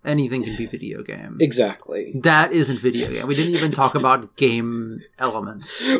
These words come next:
Speaker 2: Or,
Speaker 1: Uh,
Speaker 2: like, um, augmented reality tie-in, like, portions.
Speaker 1: I really don't think, I felt like we were going to, and then we never did. I cannot remember for the life of me if we did one.
Speaker 2: Yeah. But yeah, I think if we, if we had discussed it or, like,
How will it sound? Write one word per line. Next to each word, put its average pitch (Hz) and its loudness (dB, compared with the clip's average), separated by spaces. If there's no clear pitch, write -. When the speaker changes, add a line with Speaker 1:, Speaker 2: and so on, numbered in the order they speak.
Speaker 2:
Or, 175 12
Speaker 1:
Uh, - 12
Speaker 2:
like, 160 10
um, 135 8
augmented 139 6
reality 127 8
tie-in, 117 4
like, 135 6
portions. 135 4
Speaker 1:
I 185 8
really 262 8
don't 165 6
think, 170 0
I 156 4
felt 269 4
like 226 4
we 190 6
were 170 6
going 143 6
to, 196 4
and 156 2
then 147 2
we 143 2
never 123 0
did. 117 -4
I 127 0
cannot 139 4
remember 120 -2
for 113 -8
the 113 -4
life 113 -4
of 104 -14
me 113 -6
if 107 -10
we 120 -2
did 113 -6
one. 113 -10
Speaker 2:
Yeah. 120 6
But 165 10
yeah, 185 12
I 175 8
think 208 8
if 185 2
we, 190 10
if 147 6
we 185 8
had 127 4
discussed 139 4
it 143 6
or, 117 6
like, 113 4